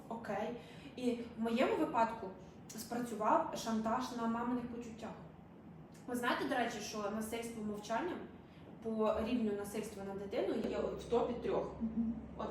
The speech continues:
Speaker 1: є фізичне насильство, є потім фі-, насильство мовчанням, і на третьому місці там, здається, насильство, м, приниження.
Speaker 2: Мгм.
Speaker 1: Так от, що таке насильство на мовчання? Ви розумієте, про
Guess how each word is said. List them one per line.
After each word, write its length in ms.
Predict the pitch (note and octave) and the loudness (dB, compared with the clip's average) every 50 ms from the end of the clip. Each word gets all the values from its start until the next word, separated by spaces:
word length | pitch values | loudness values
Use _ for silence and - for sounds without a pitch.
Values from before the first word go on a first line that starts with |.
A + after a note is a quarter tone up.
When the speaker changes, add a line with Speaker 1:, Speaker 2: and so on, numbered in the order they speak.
| G#3 | 2
Speaker 1:
є 100 | G#3+ A3+ A3+ A3+ | 4 4 4 4
фізичне 400 | A3 A#3 F4+ B4+ - - D#4 A#3 | 4 4 4 4 4 4 4 2
насильство, 460 | G#3 G#3+ G3+ F#3+ F3+ F3 D#3+ F3+ G3+ | 2 2 0 0 -2 -2 -2 -2 0
є 120 | G#3+ A#3+ | 2 2
потім 260 | A#3 A#3 G#3+ G#3+ G3+ | 2 2 0 -2 -2
фі-, 200 | G3+ G3 - - | -2 -4 -4 -4
насильство 400 | A3 A3 A3 G#3+ F#3+ - - G3+ G3 | -4 -4 -2 -2 -4 -4 -4 -4 -4
мовчанням, 440 | G#3+ G#3+ - - F4+ G#4 G4 C#4+ - - - - - | -4 -4 -2 0 2 2 4 2 2 0 -2 -4 -4
і 60 | - A#3 | -2 0
на 60 | A3+ | 2
третьому 320 | A3+ A#3 C4+ C4+ C4 A#3 A3 | 2 2 0 0 0 2 2
місці 240 | B3+ D#4 D#4 C4 B3 | 2 2 2 0 0
там, 120 | - A3 G#3+ | -2 -2 -2
здається, 420 | G#3+ G#3+ G#3 A#3 B3 B3 A#3+ A3+ G3+ G3+ - - - - G#3 G#3 | -2 2 4 4 4 4 4 2 0 -2 -2 -6 -8 -6 -4 -2
насильство, 1300 | G#3 G#3 G#3 G#3 A#3+ A#3 A3+ - - - - G3+ G3+ G#3 G#3 G#3 G3+ G3+ G3+ G3 G3 G3 F#3+ F#3+ F#3 F3+ F#3 - F#3 | -2 -2 0 2 2 2 2 0 -4 -6 -6 -6 -4 -2 0 2 4 4 4 4 4 4 4 4 4 2 0 0 -2
м, 140 | F#3 F#3 F#3 F3+ F3+ F3+ F3+ F#3 F#3 - - - - - - | -2 0 0 0 0 -2 -2 -4 -4 -6 -6 -6 -6 -6 -4
приниження. 540 | - A#3 A3+ A3+ G3 E3+ E3+ D#3+ D#3+ E3 - - - - - | -4 -2 0 0 0 0 0 0 -2 -4 -6 -8 -10 -6 0
Speaker 2:
Мгм. 380 | A#3+ A#3+ A3 A3+ A#3 A#3 A#3+ A#3+ - - - - - | 2 6 6 8 8 8 6 4 0 -6 -10 -8 -8
Speaker 1:
Так 100 | A#3 A#3 | -4 -2
от, 320 | B3 A3+ A3 - - - - | 0 -2 -2 -2 -4 -4 -4
що 100 | C4 F4+ | -2 0
таке 200 | G4 G4 D#4 C#4 | 0 2 2 2
насильство 400 | B3+ B3 B3+ C4 A3+ - A#3+ A3 | 2 2 0 0 -2 -2 -2 -2
на 60 | A3 | -2
мовчання? 540 | G#3 - - G#3+ G3+ G3+ - G3+ F#3 F#3 F#3 F3+ | -2 -2 -4 -6 -6 -4 -4 -4 -4 -2 -4 -4
Ви 60 | F#3 F#3 | -4 -4
розумієте, 300 | G#3 A3 C#4 G4 F#4 - | -6 -4 -4 -4 -6 -6
про 100 | - | -8